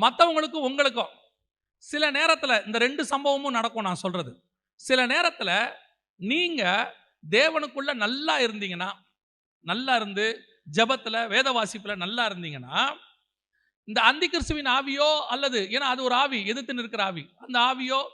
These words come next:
இல்ல பிசாசின் ஆவியில இருக்கிறவங்களுக்கோ உங்களை பார்த்தா இனம் புரியாத எரிச்சல் வரும். உங்களை பார்த்த உடனே ஒரு டென்ஷன் வரும். ஏன் வருதுன்னு அவங்களுக்கும் தெரியாது, உங்களுக்கும் தெரியாது.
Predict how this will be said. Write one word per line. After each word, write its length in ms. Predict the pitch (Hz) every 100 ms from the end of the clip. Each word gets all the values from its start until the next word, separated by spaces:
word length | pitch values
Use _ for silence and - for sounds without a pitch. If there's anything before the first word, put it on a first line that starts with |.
| _ _
இல்ல 160 | 220 240
பிசாசின் 520 | 269 233 339 262 285
ஆவியில 380 | 226 262 269 254
இருக்கிறவங்களுக்கோ 880 | 233 240 254 214 196 180 220 294 - - _
உங்களை 360 | 220 302 320 294 254
பார்த்தா 320 | 294 - 330
இனம் 420 | 254 262 339 349
புரியாத 380 | 320 302 285 311
எரிச்சல் 400 | 262 262 277 233
வரும். 340 | 180 139 - _ _ _ _ _ _ _ _ -
உங்களை 260 | 254 277
பார்த்த 360 | 262 269 349 339
உடனே 220 | 294 339
ஒரு 100 | 285
டென்ஷன் 420 | 208 302 302 339
வரும். 260 | 247 175 - _ _ _ _ _ _
ஏன் 540 | 175 196 311 392 403 349
வருதுன்னு 480 | 320 330 339 370 381 240
அவங்களுக்கும் 460 | 311 392 381 359
தெரியாது, 380 | 330 302 302 349
உங்களுக்கும் 380 | 294 330 339 302
தெரியாது. 500 | 247 185 131 123